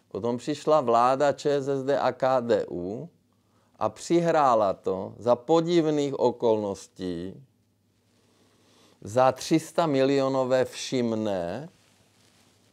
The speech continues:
strukturám, které umožnily, aby pošta tenhle biznis neměla.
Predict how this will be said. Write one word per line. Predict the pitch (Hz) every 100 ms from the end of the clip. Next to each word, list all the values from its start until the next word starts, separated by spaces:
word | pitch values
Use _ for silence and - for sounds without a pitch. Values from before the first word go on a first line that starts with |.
| _
strukturám, | - - 147 151 156 - 151 127 107 104 113 147
které | - 135 135
umožnily, | - 165 175 160 139 135 131 139
aby | 139 143
pošta | 147 151 - - 151
tenhle | - - 139 147 143
biznis | 120 135 147 160
neměla. | 170 196 214 208 139 85